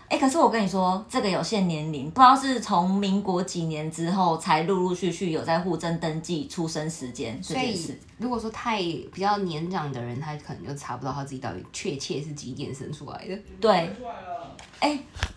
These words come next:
Speaker 2: 呃，刚刚那个情况呢，我来跟大家解释一下，就是我的老公乱录了，就这样，可以忽略他。<laughs> 好，
Speaker 1: 好。
Speaker 2: 刚刚就在说那个时间嘛。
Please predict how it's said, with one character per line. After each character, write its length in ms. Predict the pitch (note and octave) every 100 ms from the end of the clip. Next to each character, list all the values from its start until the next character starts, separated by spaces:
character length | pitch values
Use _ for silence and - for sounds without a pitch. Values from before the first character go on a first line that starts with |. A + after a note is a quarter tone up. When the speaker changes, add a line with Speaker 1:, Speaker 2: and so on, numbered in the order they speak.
| - - _ _ _ F#3+
Speaker 2:
呃， 60 | F3 F3
刚 100 | B3+
刚 100 | D4+
那 80 | C4+
个 40 |
情 180 | - G3
况 220 | B3 G#3
呢， 100 | F#3
我 80 | D#3
来 200 | - E3
跟 200 | G3 G#3
大 80 | F#3+
家 80 | G#3+
解 160 | D3 D3
释 180 | -
一 60 | F3+
下， 160 | F#3 F3+
就 140 | G3
是 260 | G3+ F#3 D3
我 140 | C#3+
的 140 | C#3+
老 180 | D3 C#3+
公 260 | D#3 E3 F3
乱 240 | E3 D3
录 220 | D3+ C3+
了， 120 | - -
就 120 | D#3+
这 60 |
样， 120 | D#3+ C#3+ C#3
可 40 |
以 80 | F#3
忽 200 | F3 E3
略 160 | F#3 D#3+
他。 280 | C#3 D3+ G3
<laughs> 40 | -
好， 140 | G3
Speaker 1:
好。 100 | A#3 - - - - C4+
Speaker 2:
刚 200 | F#3+ A#3+
刚 160 | B3+ C4+
就 80 | C#4
在 120 | C#4
说 240 | C#4 B3
那 100 | B3
个 60 | G#3+
时 300 | - D#3 D3
间 240 | D3 B2
嘛。 240 | C3+ B2